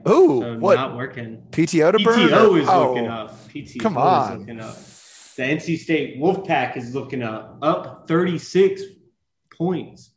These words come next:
Speaker 2: No, twenty-six points. Can't do math today.
Speaker 1: That's hype.
Speaker 2: Yeah.
Speaker 1: I, uh, let's see. Things are, I was supposed to go, we were supposed to have a birthday party for a friend this weekend, but it got canceled. So things are looking down there.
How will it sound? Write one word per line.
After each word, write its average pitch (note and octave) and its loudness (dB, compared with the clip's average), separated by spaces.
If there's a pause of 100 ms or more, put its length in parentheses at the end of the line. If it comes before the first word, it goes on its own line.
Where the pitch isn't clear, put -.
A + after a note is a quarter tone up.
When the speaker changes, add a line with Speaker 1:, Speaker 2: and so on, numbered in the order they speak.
Speaker 2:
No, A2+ -10
twenty-six C#3+ -8
points. - -20 (100)
Can't B2 -12
do A#2 -12
math A#2+ -14
today. - -18 (600)
Speaker 1:
That's - -6
hype. B2+ -2 (440)
Speaker 2:
Yeah. - -12
Speaker 1:
I, D3 0
uh, C3+ 0
let's D3+ -8
see. A#2 -6
Things D3 -6
are, C3+ -2
I - -8
was D3+ -6
supposed - -8
to C#3+ -10
go, B2+ -4 (240)
we - -18
were C#3+ -16
supposed D3 -14
to C#3 -8
have A2 -14
a G#2+ -16
birthday A#2+ -8
party A2+ -6
for A2 -14
a G2+ -12
friend A2+ -12
this A2 -14
weekend, A2+ -10
but G#2+ -12
it G#2+ -12
got G#2+ -10
canceled. G#2 -12
So - -18
things A2 -12
are - -14
looking G2+ -16
down G#2 -12
there. G#2 -12